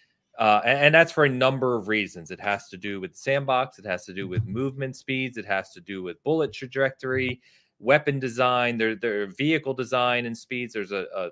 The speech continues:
Speaker 1: a massive amount of calculations that go into the sandbox. There's actually an entire team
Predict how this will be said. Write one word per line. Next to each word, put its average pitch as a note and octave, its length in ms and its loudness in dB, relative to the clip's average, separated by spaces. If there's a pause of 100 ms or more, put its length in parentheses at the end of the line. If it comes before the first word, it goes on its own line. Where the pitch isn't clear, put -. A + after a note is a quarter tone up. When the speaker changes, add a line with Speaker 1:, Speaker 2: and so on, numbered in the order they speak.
(200)
Speaker 1:
a G2+ 60 -2
massive B2+ 580 2
amount G#2+ 320 0
of F#2+ 60 -4
calculations F#2+ 720 -2
that E2+ 180 -12
go F#2+ 200 -4
into F2+ 220 -12
the F2 120 -16
sandbox. G2 680 -4
There's F#2+ 140 -10
actually D3 300 -2
an B2+ 60 -4
entire A#2 460 -2
team A2+ 480 -6